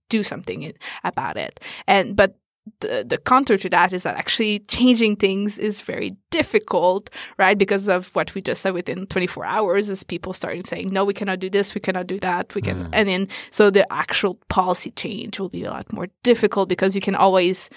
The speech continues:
Speaker 1: find someone who's opposing to it. And the process of changing the constitution is really hard, and you need to make sure that you have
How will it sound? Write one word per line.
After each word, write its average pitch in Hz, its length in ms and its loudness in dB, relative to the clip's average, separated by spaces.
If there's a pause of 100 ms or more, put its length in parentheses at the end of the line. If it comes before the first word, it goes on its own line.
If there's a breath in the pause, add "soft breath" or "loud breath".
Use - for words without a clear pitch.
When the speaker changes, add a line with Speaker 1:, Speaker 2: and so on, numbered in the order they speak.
Speaker 1:
find 190 260 0
someone 180 240 -6
who's 185 140 -4
opposing 190 460 -6
to 208 120 -6
it. - 200 -8
And 196 140 0
the 190 100 -4
process - 380 2
of - 120 -2
changing 202 420 4
the 190 80 -6
constitution - 640 -2
is 175 160 -4
really 170 160 0
hard, 180 320 4
and 185 160 2
you 180 80 0
need 170 200 -2
to - 80 -6
make - 120 -4
sure - 160 -2
that - 180 -10
you - 60 -6
have - 420 -8